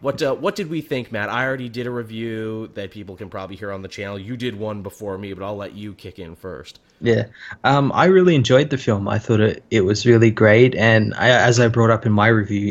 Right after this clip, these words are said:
Speaker 2: it's, it's much like, uh, Empire Strikes Back in the way that it, it's more character
Speaker 1: Mm.
Speaker 2: focused.
Speaker 1: Smaller,
Speaker 2: And it's,
Speaker 1: more
Speaker 2: it's
Speaker 1: personal.
Speaker 2: Yep. It splits up your characters, gives them really great character development, and,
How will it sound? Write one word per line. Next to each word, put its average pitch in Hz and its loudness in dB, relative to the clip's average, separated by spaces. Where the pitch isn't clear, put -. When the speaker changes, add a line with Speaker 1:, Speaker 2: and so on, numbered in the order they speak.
Speaker 2:
it's, - -6
it's 107 -2
much 110 2
like, 104 0
uh, 104 4
Empire 110 4
Strikes 104 -4
Back 101 -2
in 104 -2
the 107 2
way 104 4
that 104 2
it, 104 2
it's 120 -2
more 113 4
character 127 2
Speaker 1:
Mm. 101 -14
Speaker 2:
focused. 131 0
Speaker 1:
Smaller, - -10
Speaker 2:
And 110 2
it's, 107 -2
Speaker 1:
more 110 -6
Speaker 2:
it's 101 -6
Speaker 1:
personal. 98 -14
Speaker 2:
Yep. 107 2
It - -8
splits - 2
up 127 2
your 123 0
characters, 120 0
gives 113 0
them 117 6
really 113 8
great 113 2
character 113 -2
development, 117 4
and, 104 0